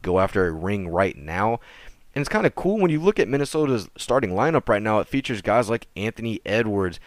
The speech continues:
Karl Anthony Towns, and now Rudy Gobert, which those three players alone are already very versatile. But the starting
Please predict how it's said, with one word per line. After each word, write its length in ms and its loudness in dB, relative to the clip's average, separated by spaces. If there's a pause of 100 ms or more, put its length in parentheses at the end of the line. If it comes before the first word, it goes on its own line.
(140)
Karl 240 4
Anthony 240 -2
Towns, 340 -4
and 120 -8
now 140 0
Rudy 300 -2
Gobert, 560 0 (260)
which 160 -4
those 160 -2
three 180 -4
players 320 4
alone 340 0
are 80 -2
already 220 0
very 260 0
versatile. 800 -2 (280)
But 120 0
the 80 -6
starting 420 -2